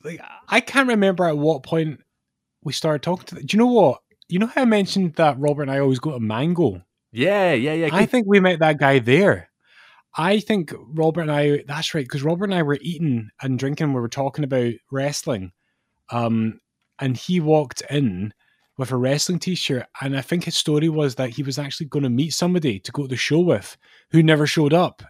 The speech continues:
Speaker 1: and he was kinda stood up almost.
Speaker 2: Right.
Speaker 1: Um, and so I said to him,
Speaker 2: Um,
Speaker 1: "Come and sit with us."
Speaker 2: Well, we, well, I came and sat with you for drinks after the show, but not before the show. Um,
Speaker 1: Yeah, but by that point he was already there. Like,
Speaker 2: Yeah.
Speaker 1: <laughs> but that's, I think we met him before the show.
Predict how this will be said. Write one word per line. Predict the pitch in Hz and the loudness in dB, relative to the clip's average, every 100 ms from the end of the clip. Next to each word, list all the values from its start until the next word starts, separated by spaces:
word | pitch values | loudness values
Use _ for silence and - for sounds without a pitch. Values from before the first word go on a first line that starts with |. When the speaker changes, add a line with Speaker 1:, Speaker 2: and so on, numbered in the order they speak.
| - | -6
Speaker 1:
and | |
he | 160 | -4
was | 151 | -2
kinda | - 156 | 0 0
stood | - - 160 | 0 -2 2
up | 185 214 - | 2 2 -4
almost. | - 208 233 - - - _ _ _ | -4 0 0 -2 -8 -16 _ _ _
Speaker 2:
Right. | 143 170 113 | -4 -2 -2
Speaker 1:
Um, | 147 147 143 143 135 - | -2 0 0 0 -2 -2
and | 160 156 | -2 -2
so | 175 165 | 0 0
I | 160 151 175 | 0 -2 -2
said | - 147 156 | 0 0 0
to | - 160 | 0 2
him, | 120 113 | 2 0
Speaker 2:
Um, | 113 | -4
Speaker 1:
"Come | - 127 | -4 -4
and | |
sit | 131 185 | -2 -4
with | 190 190 | -4 0
us." | 123 98 - _ _ _ _ _ _ | 0 -2 -10 _ _ _ _ _ _
Speaker 2:
Well, | 165 196 | 0 0
we, | 226 247 | 0 -2
well, | 185 185 | 4 4
I | 180 220 | 4 0
came | - 220 | -2 -2
and | 185 139 | -2 -2
sat | 165 170 | -2 -2
with | 131 | 0
you | 147 | 0
for | 131 | 0
drinks | 123 143 147 - | -2 -2 -2 -4
after | 135 170 - | -2 -2 0
the | 190 | 0
show, | 135 113 87 87 | 0 -2 -4 -6
but | - | -4
not | 143 175 | 0 0
before | 156 - 156 | 0 -2 -2
the | 185 | -2
show. | - 85 - _ _ _ _ _ | -6 -8 -10 _ _ _ _ _
Um, | 113 113 101 95 - - | -6 -6 -6 -10 -14 -2
Speaker 1:
Yeah, | 156 - | 4 6
but | 131 135 | 4 -2
by | 127 | 0
that | 147 151 | 2 4
point | 156 135 | 2 2
he | 139 | 2
was | 127 117 | 2 2
already | 120 113 | 0 0
there. | 110 135 120 101 | 2 4 4 2
Like, | 139 135 98 | -2 -2 -2
Speaker 2:
Yeah. | 139 | -4
Speaker 1:
<laughs> | |
but | 135 | 2
that's, | 143 156 | 4 4
I | 156 | 2
think | 139 180 | -2 0
we | 165 | 2
met | 147 156 | 2 2
him | |
before | 139 - 139 | 0 0 0
the | 131 | 2
show. | - 143 143 95 | 2 2 2 0